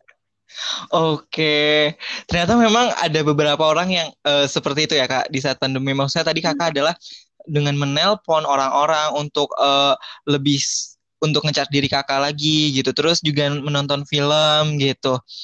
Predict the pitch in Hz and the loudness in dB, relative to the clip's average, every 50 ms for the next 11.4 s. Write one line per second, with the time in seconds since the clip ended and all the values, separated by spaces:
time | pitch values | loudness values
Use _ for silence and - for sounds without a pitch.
0 | - - - - - - _ _ - 156 147 147 139 151 147 - _ _ _ _ | -18 -18 -18 -18 -20 -20 _ _ -4 -4 -2 -2 -2 -2 -4 -4 _ _ _ _
1 | - - 170 160 143 - - 175 175 170 165 170 170 170 170 175 170 170 160 170 | -4 0 2 2 2 2 2 2 2 4 4 4 4 2 2 0 -2 -2 -2 -2
2 | 165 180 185 185 185 180 - - - - 190 190 226 269 269 - - _ _ _ | 0 0 2 2 2 0 0 -2 -2 -4 -2 0 2 2 2 0 -2 _ _ _
3 | _ _ _ _ - - 190 185 185 185 185 170 - 185 185 180 180 165 180 180 | _ _ _ _ -2 0 2 2 2 2 2 0 2 2 2 4 4 2 2 2
4 | 170 170 170 165 165 165 165 165 165 165 165 160 131 - - - 175 185 196 - | 4 4 4 4 2 2 0 0 -2 -2 -2 -4 -6 -8 -6 -4 -2 -2 0 0
5 | 262 226 196 170 170 - 165 160 165 160 165 - 175 185 208 220 185 175 156 156 | -2 -4 -4 -8 -4 -2 0 0 0 0 0 0 2 2 2 2 2 2 4 4
6 | 151 143 139 135 113 - _ _ _ _ - 156 151 147 147 151 - 165 - 135 | 4 4 4 2 0 0 _ _ _ _ -4 -2 0 2 2 2 0 0 0 -2
7 | 123 - 131 - - _ _ _ _ - - - - - - - 170 175 214 226 | 0 0 -2 -2 -4 _ _ _ _ -16 -14 -14 -14 -8 -2 0 2 2 2 2
8 | 214 220 220 226 208 190 175 165 - 180 151 151 170 165 165 170 160 160 156 175 | 2 2 2 2 4 2 2 2 2 0 2 2 4 4 4 4 4 2 2 0
9 | 202 185 175 165 139 - 175 120 107 - - _ - - _ _ _ _ _ _ | 0 2 2 2 2 2 2 0 0 -2 -8 _ -20 -20 _ _ _ _ _ _
10 | _ _ _ _ _ _ _ - 226 240 254 285 311 330 320 - 285 269 277 269 | _ _ _ _ _ _ _ -2 0 2 4 4 2 2 0 -2 -2 0 0 0
11 | 247 - - 233 247 262 311 | 0 2 0 0 0 0 -2